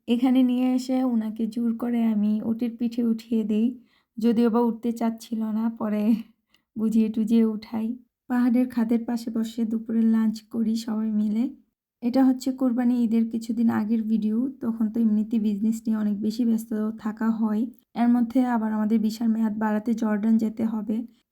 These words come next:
একেই তো ব্যস্ততা, তার উপরে জর্ডান আসা যাওয়াতে অনেকটা সময় চলে যাবে, কিন্তু কি করার, না এসে তো আর পারা যাবে না।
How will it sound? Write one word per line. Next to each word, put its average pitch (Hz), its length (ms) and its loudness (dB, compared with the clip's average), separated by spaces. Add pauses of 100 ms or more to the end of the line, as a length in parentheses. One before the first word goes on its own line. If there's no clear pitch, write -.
একেই 262 260 2
তো 269 140 0
ব্যস্ততা, 233 460 -2
তার 226 240 -2
উপরে 233 280 0
জর্ডান 220 420 2
আসা 226 340 -2
যাওয়াতে 220 600 -2
অনেকটা 220 380 -4
সময় 226 320 0
চলে 220 260 -2
যাবে, 220 380 -2 (220)
কিন্তু 240 260 2
কি 240 180 -2
করার, 220 380 0
না 220 280 0
এসে 220 200 -4
তো 226 120 -6
আর 220 200 -2
পারা 214 320 -2
যাবে 208 240 -2
না। 214 260 -2